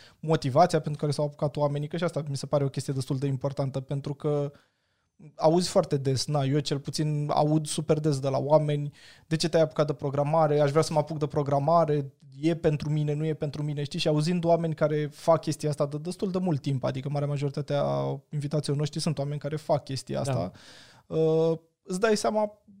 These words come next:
Speaker 1: dacă poți să relaționezi sau nu cu ce zic ei, știi? Adică cumva asta a fost, uh, cumva asta a fost ideea. Și, din nou, mulți dintre invitații pe care îi aducem sunt oameni care sunt, în general, destul de activi în comunitățile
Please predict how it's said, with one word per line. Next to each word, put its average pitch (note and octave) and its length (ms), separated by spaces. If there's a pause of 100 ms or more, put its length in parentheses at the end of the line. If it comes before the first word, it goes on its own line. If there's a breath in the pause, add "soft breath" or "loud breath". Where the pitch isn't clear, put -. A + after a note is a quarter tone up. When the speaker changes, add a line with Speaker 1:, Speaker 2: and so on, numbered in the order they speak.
(220)
Speaker 1:
dacă F3+ 220
poți F3+ 220
să G3 60
relaționezi F3+ 520
sau E3+ 120
nu E3+ 100
cu D#3+ 100
ce D#3 120
zic D3+ 220
ei, A#2+ 160
știi? C3 180
Adică C3+ 200
cumva C#3 360
asta C#3+ 220
a C#3 60
fost, - 440
uh, C#3 280
cumva D3 260
asta D3 180
a - 20
fost - 200
ideea. C3 320
Și, C#3+ 140
din D3+ 120
nou, C#3 220
mulți C#3+ 260
dintre C#3+ 280
invitații C#3 460
pe D3 100
care C#3 160
îi C#3+ 60
aducem D3+ 340
sunt C#3+ 200
oameni D3 300
care D3 240
sunt, D#3+ 400
în D3+ 100
general, D3 340
destul D3 240
de C#3+ 100
activi C#3+ 300
în C#3+ 60
comunitățile C#3+ 880